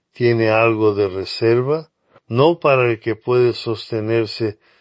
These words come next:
solo un poco más, sino para el que llegó al final de sí mismo. Y aquí está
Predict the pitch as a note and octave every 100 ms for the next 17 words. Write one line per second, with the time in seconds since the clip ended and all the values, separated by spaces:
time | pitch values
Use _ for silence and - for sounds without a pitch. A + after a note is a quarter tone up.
0 | _ - - A#2+ A#2 A2+ G#2 A2+ G#2+ G#2+
1 | G2 G#2 B2 D#3 - - _ _ _ _
2 | _ - - A2 A2 G#2 - G#2+ G#2 F#2+
3 | - G#2 G2+ G2+ G2+ A2+ A#2 - _ _
4 | _ G#2+ G#2+ G2 A2 G#2 A2 A2+ A2 G#2+
5 | - - G#2+ G#2 G2+ F2 E2+ D#2+ _ _
6 | _ A2 A#2 G#2 - E3 E3 C#3 - D3
7 | D#3+ D#3+